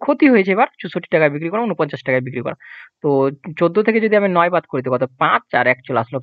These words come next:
ছয় থেকে পাঁচ বাদ করলে কত? এক। ক্লিয়ার? হান্ড্রেড পার্সেন্ট। তো কাটাকাটি যদি আমি করি, চার দিয়ে কাটলে কত? এটা পঁচিশ, আর এটা চার দিয়ে কাটলে চার একে চার,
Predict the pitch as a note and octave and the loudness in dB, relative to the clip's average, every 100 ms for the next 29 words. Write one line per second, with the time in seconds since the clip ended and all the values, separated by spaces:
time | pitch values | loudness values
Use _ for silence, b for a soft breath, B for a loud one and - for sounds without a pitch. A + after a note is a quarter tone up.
0 | C3 D#3+ C#3+ D#3+ D#3 D#3 C3+ B2+ - B2+ | -6 -2 -2 -2 -6 -4 -4 -6 -8 -14
1 | - - - - - B3 A#3 _ b b | -14 -14 -14 -14 -6 -6 -6 _ b b
2 | _ - G2+ A#2 - C3 _ _ _ _ | _ -12 -12 -12 -18 -20 _ _ _ _
3 | _ _ _ _ B B B B B - | _ _ _ _ B B B B B -2
4 | F3+ F3+ F3+ G3+ A3+ A3 A3+ A3 A3 A3 | 0 2 0 0 -2 -2 -2 2 2 0
5 | A#3+ G#3 A3 D4+ _ _ _ _ _ _ | 0 0 0 -6 _ _ _ _ _ _
6 | _ _ _ D#3 E3+ D#3+ F3+ F3+ F3 F3 | _ _ _ -2 0 0 0 0 0 0
7 | C#3+ C3 B2+ C3 D#3+ D#3 A3+ - D#3 C#3 | -2 0 0 -2 -4 -4 -4 -2 0 0
8 | D#3+ E3 D3+ D#3 D3 D3 C#3 E3+ E3+ F#3+ | 0 0 0 0 -2 -2 -2 0 0 -2
9 | G3 - G3+ | -6 -2 0